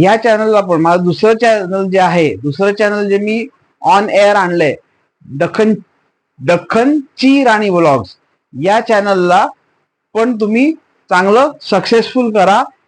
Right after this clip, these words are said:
या चॅनलला सबस्क्राईब करा, लाईक करा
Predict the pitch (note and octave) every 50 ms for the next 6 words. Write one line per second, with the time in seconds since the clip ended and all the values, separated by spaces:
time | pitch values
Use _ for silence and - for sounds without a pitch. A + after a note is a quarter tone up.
0 | _ - D3 D#3+ F#3 G#3 G#3+ G#3+ A#3+ A3+ A3+ G#3+ G#3+ G#3 G#3 G3+ F#3+ F#3+ G3 G3
1 | G#3 B3 C4+ - _ _ _ _ _ - - F3 F3 - - - A3+ A#3 A#3+ B3+
2 | B3 A#3 - A#3+ A3+ A3 A3+ B3+ C4+ C4 - _ _ _ _ _ _ _ _ D3
3 | - C3+ D3 E3 F3+ G3 A3+ A3 - - A3 A3 G#3+ A3+ A#3+ C4+ D4